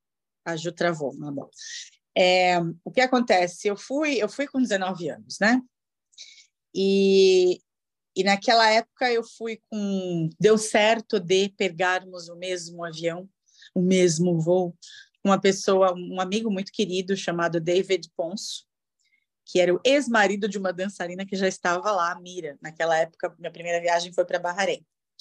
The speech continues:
Então, aquela pressão toda, né, de, de dar tudo certo, o nosso querido Omar Nabusi dando várias dicas e, e quinhentas mil roupas na mala e darará, barará, barará. Mas,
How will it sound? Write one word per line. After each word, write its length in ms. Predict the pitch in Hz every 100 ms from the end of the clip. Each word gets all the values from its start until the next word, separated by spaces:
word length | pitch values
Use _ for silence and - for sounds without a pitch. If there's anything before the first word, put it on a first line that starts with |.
| - _ _ _ _ _ _ -
Então, 300 | 240 247 302
aquela 260 | 302 285 277
pressão 440 | 285 277 302 320
toda, 640 | - 233 247 247 226 175 180
né, 280 | 202 214
de, 300 | 185 165 175
de 160 | 165 175
dar 200 | 170 175
tudo 240 | 214 196
certo, 1000 | 240 - 196 185 180 170 165 - 165 160 160 _ _ _
o 60 | 170
nosso 320 | 170 165 -
querido 380 | - 180 180 175
Omar 260 | 175 170 175
Nabusi 480 | 170 170 175 -
dando 300 | 165 170 170
várias 440 | 165 170 185 196 156
dicas 800 | 170 202 190 - - 170 165 156
e, 260 | 165 165 156 _ _ _ _ _ _ _ -
e 80 | 190
quinhentas 400 | - 185 175 165
mil 160 | 180 170
roupas 400 | 175 175 175 165
na 120 | 196
mala 520 | 190 190 185 175 170
e 40 | 165
darará, 400 | 175 180 175 180
barará, 360 | 175 170 170
barará. 440 | 165 165 160 - 156 - - - - - _
Mas, 720 | 175 175 180 180 165 - -